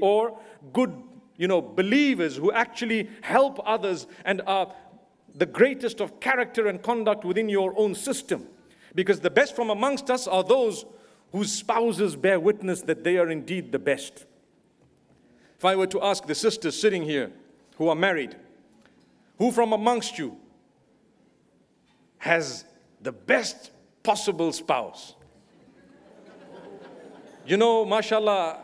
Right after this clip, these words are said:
uh, the, the, those who have put up their hands, mashallah, tabarakallah, arguably, their husbands are sitting here, subhanallah. <laughs> Subhanallah, subhanallah, yeah? But in their absence, if they were to bear witness,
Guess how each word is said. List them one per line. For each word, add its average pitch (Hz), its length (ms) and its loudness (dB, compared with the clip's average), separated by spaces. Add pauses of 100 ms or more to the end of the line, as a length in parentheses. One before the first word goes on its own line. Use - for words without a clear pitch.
uh, 170 160 -4
the, 185 160 0
the, - 640 -2
those 240 400 4
who 240 80 4
have 226 180 2
put 262 160 0
up 247 160 2
their 202 160 4
hands, 196 460 -2
mashallah, 190 500 0
tabarakallah, 156 640 -2
arguably, 240 840 2 (340)
their 160 180 2
husbands 165 440 0
are 151 60 2
sitting 202 340 0
here, 147 340 0
subhanallah. 143 640 -4 (460)
<laughs> - 400 -12
Subhanallah, 160 760 -2 (240)
subhanallah, 151 680 -4 (260)
yeah? 269 240 -2 (480)
But 240 120 6
in 302 140 0
their 262 180 4
absence, 277 560 0
if 208 120 -4
they 269 140 4
were 262 120 0
to 247 120 -6
bear 226 200 2
witness, 311 640 -2